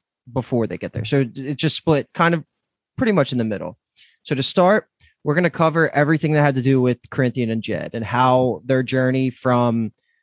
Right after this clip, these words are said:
I think it was Florida, to the serial convention goes. It's just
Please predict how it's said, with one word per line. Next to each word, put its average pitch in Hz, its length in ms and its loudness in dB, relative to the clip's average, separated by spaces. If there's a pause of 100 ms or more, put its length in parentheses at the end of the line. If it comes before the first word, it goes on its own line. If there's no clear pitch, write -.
(160)
I 113 40 -8
think 117 140 -4
it 120 40 0
was 117 100 -2
Florida, 117 720 2
to 123 600 2
the 123 180 0
serial 120 360 0
convention 117 760 0 (640)
goes. 110 360 0
It's 110 120 -6
just - 400 -4